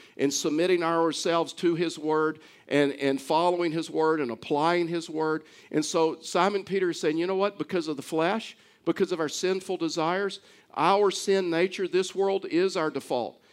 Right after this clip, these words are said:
And so Simon Peter would say, when, when our default is being seduced, that we're on, we're on ja-, dangerous ground.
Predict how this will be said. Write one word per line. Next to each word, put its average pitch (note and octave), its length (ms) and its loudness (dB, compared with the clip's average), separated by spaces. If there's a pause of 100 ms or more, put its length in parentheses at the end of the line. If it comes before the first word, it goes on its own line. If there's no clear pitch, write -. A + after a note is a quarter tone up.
(160)
And E3+ 140 2
so F3+ 340 2
Simon E3+ 360 0
Peter A3+ 260 -2
would F3+ 120 0
say, E3 220 2
when, D#3+ 300 0 (220)
when F3 260 6
our D#3 220 2
default E3+ 600 0
is D#3+ 220 -2
being E3+ 320 0
seduced, D#3+ 640 -2 (240)
that D3+ 160 0
we're F#3+ 340 4
on, E3+ 160 0 (160)
we're F#3+ 180 0
on A3+ 140 -2
ja-, D#3 200 0 (100)
dangerous D#3 400 -2
ground. D3 420 -4